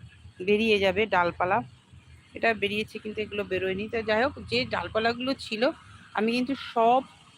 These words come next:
লাগিয়ে দিয়েছি যতটা হয়। আর এইখানটায় কিছু গাছ ছিল, সব গাছগুলোকেই আমি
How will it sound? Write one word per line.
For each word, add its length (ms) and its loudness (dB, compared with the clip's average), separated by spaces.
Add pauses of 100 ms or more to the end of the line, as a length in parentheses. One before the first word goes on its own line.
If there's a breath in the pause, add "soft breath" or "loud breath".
(640)
লাগিয়ে 420 0
দিয়েছি 360 -6
যতটা 460 2 (160)
হয়। 220 0 (580 loud breath)
আর 420 4 (100)
এইখানটায় 560 2 (160)
কিছু 400 -4
গাছ 320 2
ছিল, 320 -4 (540)
সব 200 4
গাছগুলোকেই 680 0
আমি 240 0